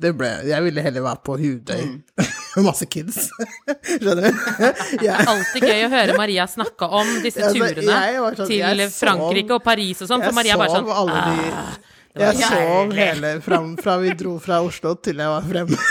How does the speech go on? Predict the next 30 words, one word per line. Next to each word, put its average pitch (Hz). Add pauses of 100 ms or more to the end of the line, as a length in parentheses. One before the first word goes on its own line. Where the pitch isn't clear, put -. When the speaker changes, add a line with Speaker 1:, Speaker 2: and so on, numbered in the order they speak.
(120)
Speaker 1:
<laughs> 254
Da 185
sov 165
jeg 160
hele 151
turen. 160 (240)
Og 190
så 208
var 190
jeg 180
våken 180
der. - (560)
Så 175
jeg 170
måtte 170
være 160
våken 151
når 160
vi 151
var 143
i -
Frankrike 147
da. 190
Men, 185 (500)
men 202
jeg 180
ville 233
hell-, 131 (100)
altså, 175
jeg 185